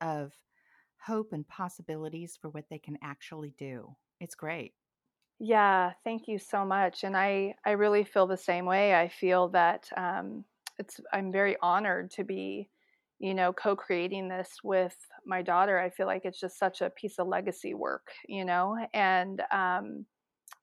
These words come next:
Speaker 2: the idea of the Nourished Girls Project just kind of came together with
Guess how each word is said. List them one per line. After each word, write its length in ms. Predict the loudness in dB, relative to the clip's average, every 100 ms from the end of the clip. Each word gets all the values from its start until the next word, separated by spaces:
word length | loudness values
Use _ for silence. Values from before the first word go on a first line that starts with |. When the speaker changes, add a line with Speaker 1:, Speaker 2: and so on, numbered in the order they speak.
| _
Speaker 2:
the 140 | 6 8
idea 720 | 8 4 4 8 10 10 6
of 120 | 2
the 60 | 0
Nourished 320 | 0 -2 0
Girls 200 | 0 0
Project 440 | 4 4 4 0 -4 -8
just 220 | -6 -6
kind 220 | -4 -4 -4
of 80 | -8
came 280 | -10 -6 -4
together 560 | -4 0 0 2 2 2
with 260 | -2 -6